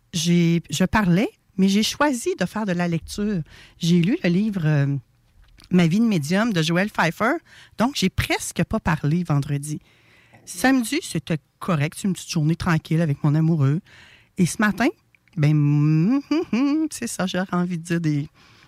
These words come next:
des mots, euh, que j'ai pas l'habitude de dire. La voix a encore envie de repartir.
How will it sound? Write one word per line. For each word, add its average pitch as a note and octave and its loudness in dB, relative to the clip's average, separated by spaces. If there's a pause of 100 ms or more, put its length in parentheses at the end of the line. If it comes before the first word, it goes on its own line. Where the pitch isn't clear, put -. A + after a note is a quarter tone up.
(180)
des E3+ 0
mots, E3 0
euh, D3+ -2
que - -4
j'ai D3+ -4
pas E3 -2
l'habitude D#3 -2
de C#3 -2
dire. D3 0
La B3 2
voix B3 0
a A#3+ 4
encore G3 0
envie F3+ 2
de G3 0
repartir. - -4